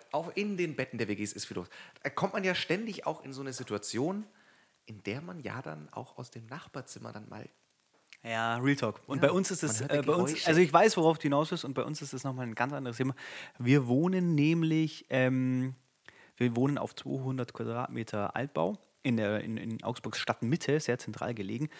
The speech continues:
Speaker 2: Und wie man das so kennt, ähm, sind unsere Türen, äh, unsere Zimmer sind alle durch, äh, so doppelflügelige
Speaker 1: Ja.
Speaker 2: Türen verbunden.
Speaker 1: Ja, ja.
Speaker 2: Und die sind natürlich
Speaker 1: Know what you mean.
Speaker 2: extrem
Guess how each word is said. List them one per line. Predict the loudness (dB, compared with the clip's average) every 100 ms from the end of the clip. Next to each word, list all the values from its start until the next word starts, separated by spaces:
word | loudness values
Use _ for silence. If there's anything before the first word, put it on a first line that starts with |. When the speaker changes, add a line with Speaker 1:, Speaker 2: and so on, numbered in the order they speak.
| -20 -20 -20 _ _
Speaker 2:
Und | 0 2 0 0
wie | 0
man | 0
das | -2
so | -6
kennt, | -4 0 0 0 -4 _ -2
ähm, | 0 2 0 -2 -4 -8 _ _ _ _ -16 -6
sind | -4 -4 _ -2
unsere | 2 2 0 -2
Türen, | 0 2 4 2 2 -2
äh, | 0
unsere | 2 2 0
Zimmer | -2 -2 -2
sind | -4 2
alle | 4 4 2 _ _
durch, | 0 0 0 -2
äh, | 0 2 0
so | -2 -2 -2 -2 -2
doppelflügelige | -4 -2 -4 -2 -2 -2 -2 -2 0 2
Speaker 1:
Ja. | 6
Speaker 2:
Türen | 8 6
verbunden. | 2 -4 -4 -6 -12
Speaker 1:
Ja, | -6 -4 -2
ja. | -6 -10 -16 -6
Speaker 2:
Und | -4 -2
die | -2
sind | -2
natürlich | -4 -2 -4 -4
Speaker 1:
Know | -4
what | -4
you |
mean. | -4
Speaker 2:
extrem | -4 -2 2 4 4 2